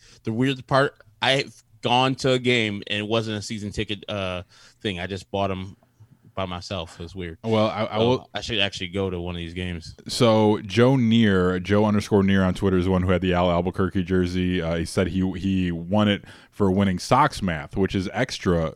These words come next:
Speaker 2: uh, a nice flex, you know, just for a Sox Math winner and then getting a prize to boot. So i-, if Joe, i-, if you go to Pittsburgh,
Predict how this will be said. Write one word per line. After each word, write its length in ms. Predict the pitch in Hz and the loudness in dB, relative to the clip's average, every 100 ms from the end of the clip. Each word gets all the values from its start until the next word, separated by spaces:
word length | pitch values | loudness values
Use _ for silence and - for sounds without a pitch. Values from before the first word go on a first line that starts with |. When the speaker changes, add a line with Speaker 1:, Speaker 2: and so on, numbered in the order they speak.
| - | -10
Speaker 2:
uh, 100 | - 90 87 90 85 | -12 -10 -8 -6 -4
a 80 | 87 | -4
nice 240 | 95 87 | -4 -4
flex, 600 | - 92 80 - - - - - | -6 -6 -6 -8 -12 -14 -16 -6
you 100 | 98 | 0
know, 140 | 98 | 2
just 200 | 92 117 | 4 2
for 180 | - 107 | 2 2
a 140 | 95 92 | 0 -2
Sox 360 | - 113 - | 0 0 0
Math 240 | 120 110 107 | 0 0 0
winner 380 | 107 104 101 | 0 2 2
and 120 | 98 95 | 0 0
then 140 | 92 | -2
getting 240 | 95 98 | 0 0
a 60 | 95 | 0
prize 360 | - 92 92 - | 2 2 0 -2
to 100 | 85 | -6
boot. 420 | 85 95 82 - - - - | 0 2 0 -6 -16 -20 -20
So 340 | - 104 90 90 | -4 2 2 2
i-, 40 | |
if 380 | 90 90 98 85 | -2 -4 -6 -2
Joe, 400 | 127 131 127 123 | 4 6 6 6
i-, 40 | |
if 380 | 107 107 98 - | 4 2 0 0
you 160 | 131 131 | 0 4
go 160 | 131 | 4
to 60 | 113 | 4
Pittsburgh, 680 | - 110 - 110 107 101 | 2 -2 0 4 4 2